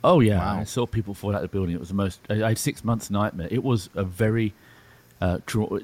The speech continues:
Speaker 1: delayed traumatic episode, and being locked in the building and
Speaker 2: Mm.
Speaker 1: when the first building came down and not knowing what the
Speaker 2: Wild.
Speaker 1: fighter jets were before
Speaker 2: Yeah.
Speaker 1: you rationalized that that was U S airspace being
Speaker 2: Yeah,
Speaker 1: occupied
Speaker 2: yeah.
Speaker 1: and, and stuff.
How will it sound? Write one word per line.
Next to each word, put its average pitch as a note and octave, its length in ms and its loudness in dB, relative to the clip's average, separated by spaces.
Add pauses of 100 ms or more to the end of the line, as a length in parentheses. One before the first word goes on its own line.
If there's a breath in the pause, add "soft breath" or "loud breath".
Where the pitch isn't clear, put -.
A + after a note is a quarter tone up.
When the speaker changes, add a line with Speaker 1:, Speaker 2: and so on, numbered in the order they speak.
Speaker 1:
delayed A#2 480 2 (120)
traumatic G2+ 500 -2
episode, F2 720 -4
and F2+ 260 -8
being G#2 200 2
locked G#2 280 -2
in G2 60 -2
the F2 80 -4
building F#2+ 380 -2
and G2 240 0
Speaker 2:
Mm. D2 80 -8 (140)
Speaker 1:
when G2+ 140 -2
the F2 60 -6
first G#2+ 240 -2
building A2 260 0
came F2+ 240 -4
down F2 300 -4 (560 loud breath)
and F#2 180 2
not A2 160 0
knowing G#2+ 280 -4
what F#2+ 100 -4
the F2 60 -4
Speaker 2:
Wild. G2 160 4
Speaker 1:
fighter E2 160 0
jets F#2 320 -4
were F2+ 160 0
before F#2+ 200 -2
Speaker 2:
Yeah. G2 260 2
Speaker 1:
you G2+ 140 -6
rationalized F#2 680 -4
that A2 100 -8
that G2+ 160 -2
was F2+ 240 -8
U G2 180 0
S F2 140 -6
airspace E2 600 -6 (320 loud breath)
being F2 180 2
Speaker 2:
Yeah, E2 200 0
Speaker 1:
occupied E2 500 -2
Speaker 2:
yeah. F#2 40 -6
Speaker 1:
and, F2+ 120 -10
and F2+ 160 -8
stuff. F#2 180 -4